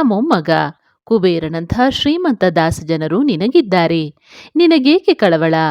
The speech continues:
ಅವರನ್ನು ಕರೆಸಿದರಾಯ್ತು" ಎಂದು ಸೂಚಿಸಿದಳು. ಪರಮಾತ್ಮನು ತನ್ನ ಪಾರ್ಷದರಾದ ಗರುಡ ಶೇಷರನ್ನು ಸ್ಮರಿಸಲು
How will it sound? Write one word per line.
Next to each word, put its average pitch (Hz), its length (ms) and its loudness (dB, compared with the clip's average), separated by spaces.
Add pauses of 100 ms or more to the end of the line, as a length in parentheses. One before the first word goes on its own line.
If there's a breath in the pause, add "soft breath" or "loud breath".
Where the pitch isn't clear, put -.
(420)
ಅವರನ್ನು 175 580 -2
ಕರೆಸಿದರಾಯ್ತು" 175 920 0
ಎಂದು 214 320 -2
ಸೂಚಿಸಿದಳು. 165 1000 -2 (380 soft breath)
ಪರಮಾತ್ಮನು 339 680 4
ತನ್ನ 262 240 4 (100)
ಪಾರ್ಷದರಾದ 214 800 2 (140)
ಗರುಡ 190 340 0 (120)
ಶೇಷರನ್ನು 175 680 -2
ಸ್ಮರಿಸಲು 170 640 0